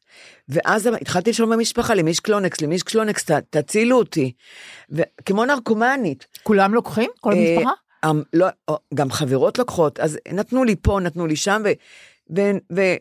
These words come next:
Speaker 1: ושכחתי מזה, ועוד מישהי נתנה לי, תכף אני אגיד למה אני לא אומרת אותה, מי-, נתנה לי קופסה. שמתי אותה בין שתי, עוד עם שתי קופסאות, אני לא נשארת בלי קלונקס, בחיים לא.
Speaker 2: ברור.
Speaker 1: אבל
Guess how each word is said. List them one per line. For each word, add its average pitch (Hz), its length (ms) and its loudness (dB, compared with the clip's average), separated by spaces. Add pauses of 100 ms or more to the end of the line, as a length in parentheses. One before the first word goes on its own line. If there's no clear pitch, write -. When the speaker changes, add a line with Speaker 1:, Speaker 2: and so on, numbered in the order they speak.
Speaker 1:
ושכחתי 240 560 0
מזה, 156 320 2
ועוד 233 320 2
מישהי 202 300 0
נתנה 151 340 0
לי, 170 100 -2
תכף 170 260 -6
אני 139 140 0
אגיד 131 220 0
למה 147 160 0
אני 143 80 0
לא 139 60 2
אומרת 135 340 -2 (140)
אותה, 160 300 0 (540)
מי-, 208 220 -2
נתנה 202 260 0
לי 226 160 2 (540)
קופסה. 151 280 -4 (380)
שמתי 370 340 2
אותה 185 220 0 (140)
בין 196 200 0
שתי, - 200 -2 (200)
עוד 202 240 0
עם 180 80 0
שתי 196 200 -2
קופסאות, 190 580 -2
אני 165 180 4
לא 180 120 2
נשארת 185 400 0
בלי 120 180 -4
קלונקס, 123 400 -6
בחיים 156 680 0
לא. 160 80 4
Speaker 2:
ברור. 151 340 2 (380)
Speaker 1:
אבל 156 240 0